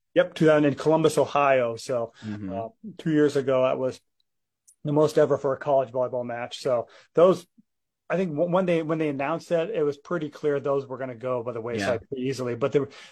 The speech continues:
Speaker 1: then came the real questionable ones, like, all right, how ambitious are we gonna get? So the largest U S women, uh, the largest women's event in the United States, uh, was the nineteen, the famous nineteen ninety-nine World Cup final out in the Rose Bowl.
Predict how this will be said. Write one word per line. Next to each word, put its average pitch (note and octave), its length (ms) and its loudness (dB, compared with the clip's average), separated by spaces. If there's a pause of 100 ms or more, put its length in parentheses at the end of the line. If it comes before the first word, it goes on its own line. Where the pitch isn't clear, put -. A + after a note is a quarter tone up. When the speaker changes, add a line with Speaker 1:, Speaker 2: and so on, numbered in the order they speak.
Speaker 1:
then G3+ 160 4
came G#3+ 200 4
the E3 80 4
real E3+ 320 6
questionable D3 640 0
ones, B2 200 -4
like, B2+ 180 -8
all E3 140 -4
right, C3 260 0
how D#3 240 -2
ambitious D3 460 -4
are D3+ 160 4
we C#3+ 80 -2
gonna B2 220 -8
get? B2 360 -4 (460)
So C#3 400 0
the C#3+ 120 -4
largest D3+ 440 0 (160)
U D#3 320 -2
S C3+ 460 -2
women, C3 560 -10
uh, D3+ 140 0
the D3 220 4
largest D3+ 380 4
women's C#3 560 -2
event C#3 420 -2 (120)
in B2+ 220 -4
the A#2 80 -8
United B2 280 -2
States, E3 480 4 (380)
uh, B2+ 180 0
was C3 200 0
the C3+ 220 0
nineteen, C3 600 -4 (280)
the C3+ 60 -4
famous D3 300 0
nineteen D3 240 0
ninety-nine C3+ 640 -2
World C3 260 -4
Cup C3+ 240 -6
final C3+ 420 -2
out B2 120 -4
in B2 60 -12
the A#2+ 80 -10
Rose C#3+ 340 2
Bowl. D3 400 0